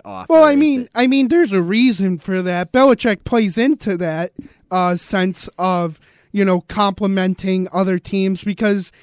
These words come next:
Speaker 2: he doesn't wanna light a fire under the other team's, uh, belly. You know, when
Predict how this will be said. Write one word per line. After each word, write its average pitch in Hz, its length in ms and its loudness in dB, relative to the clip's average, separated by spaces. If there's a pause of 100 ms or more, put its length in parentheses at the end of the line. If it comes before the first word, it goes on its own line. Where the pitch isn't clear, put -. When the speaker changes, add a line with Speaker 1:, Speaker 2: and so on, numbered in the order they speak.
(100)
Speaker 2:
he 269 180 0
doesn't 277 240 2
wanna 240 240 4
light 208 440 -2
a 185 140 -2
fire 208 720 0
under 185 440 -2
the 185 200 -2
other 180 220 0
team's, 180 500 -4 (420)
uh, 180 200 -2
belly. 220 420 2
You 160 200 -4
know, 190 200 2
when 190 460 -4